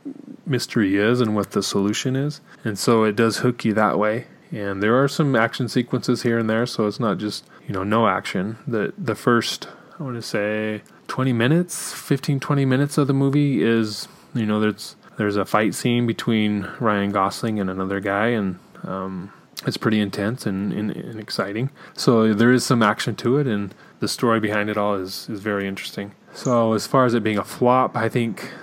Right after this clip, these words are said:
I would attribute that, the pacing of the movie and how slow and methodical it is, to not relating well to today's audience. I would say that's the reason why it's a, a flop, or being called a flop when it's not necessarily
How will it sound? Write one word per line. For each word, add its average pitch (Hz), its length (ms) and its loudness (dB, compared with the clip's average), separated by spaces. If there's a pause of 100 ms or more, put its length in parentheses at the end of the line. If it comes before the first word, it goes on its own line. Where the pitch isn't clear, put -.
(120)
I 135 80 4
would 139 120 6
attribute 110 480 0
that, 113 500 0 (160)
the 107 80 2
pacing 143 460 -2
of 135 100 0
the 143 60 4
movie 147 420 2 (240)
and 113 120 -2
how 107 200 4
slow 113 320 2
and 110 100 0
methodical 123 580 2
it 156 80 2
is, 160 300 2 (260)
to 107 760 4
not 123 280 2 (580)
relating 117 520 4
well 107 280 4
to - 200 -4
today's 101 420 -2
audience. 92 460 -4
I 110 40 0
would 104 160 0
say 101 180 -4
that's 95 320 -4
the 98 120 -6
reason 95 280 -6
why 98 160 -6
it's - 200 -14
a, 67 260 -10
a 95 80 -4
flop, - 440 -6 (360)
or 101 160 -2 (120)
being 107 260 -4
called 95 360 -4
a 95 40 -6
flop 98 400 -6
when 104 100 -2
it's 95 180 -8
not 101 180 -6
necessarily 107 720 -8